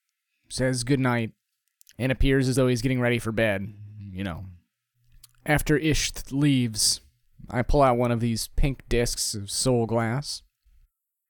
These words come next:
Kimmin peeks his head out the door to see if the coast is clear. And I'm gonna sneak out of the town, and I want to try to find a graveyard, perhaps,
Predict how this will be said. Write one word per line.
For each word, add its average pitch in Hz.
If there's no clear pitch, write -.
Kimmin 156
peeks 139
his 120
head 120
out 104
the 98
door 101
to 98
see 101
if 92
the -
coast -
is 90
clear. 104
And 123
I'm 151
gonna 151
sneak 156
out 147
of 135
the 127
town, 143
and 131
I -
want 185
to -
try 160
to 151
find 151
a 123
graveyard, 139
perhaps, 123